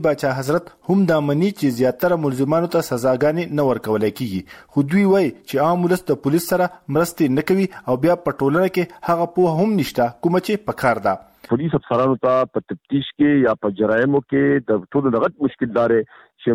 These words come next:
Speaker 2: موږ ته، آه، که مضبوط شهادت شي یا غیر جانبدار شهادت شي یا د موقع د محل په مطابق چې کوم شهادت شي، موږ ته په دې کیسونو کې نه، په عامو کیسونو کې هم څوک چې دی، هغه ته تیار نه وي، نو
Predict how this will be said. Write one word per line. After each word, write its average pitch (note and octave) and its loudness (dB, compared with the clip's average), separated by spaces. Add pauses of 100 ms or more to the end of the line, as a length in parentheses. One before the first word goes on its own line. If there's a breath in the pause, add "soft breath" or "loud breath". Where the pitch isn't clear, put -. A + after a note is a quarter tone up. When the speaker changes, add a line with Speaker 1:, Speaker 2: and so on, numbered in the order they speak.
Speaker 2:
موږ C#3+ 4 (140)
ته، C#3 2 (320)
آه، G2+ 2
که A2+ 0
مضبوط C3+ -2
شهادت C3 -2 (120)
شي C3+ 6 (500 loud breath)
یا A2 0
غیر D#3 2
جانبدار C#3 2
شهادت B2+ 0 (120)
شي B2 4 (220)
یا E3+ 4 (240)
د B2+ 0
موقع F3 2
د C3+ 2
محل F3+ 0
په D3 2
مطابق C3+ 2
چې - -4
کوم A#2 0
شهادت A#2 0
شي، A#2+ 4 (400 loud breath)
موږ E3+ 0
ته F3 0
په D#3+ 2
دې F#3+ 4
کیسونو G3 2
کې G3+ 2
نه، A#3 -2
په D#3+ 2 (160)
عامو G#3+ 2
کیسونو D#3+ 2
کې D3 0
هم D3 2
څوک C#3 2
چې C#3+ 0
دی، C3+ 4
هغه C3 0
ته A#2+ 0
تیار B2+ 2
نه F3 2
وي، D#3+ -8 (400 soft breath)
نو B2 4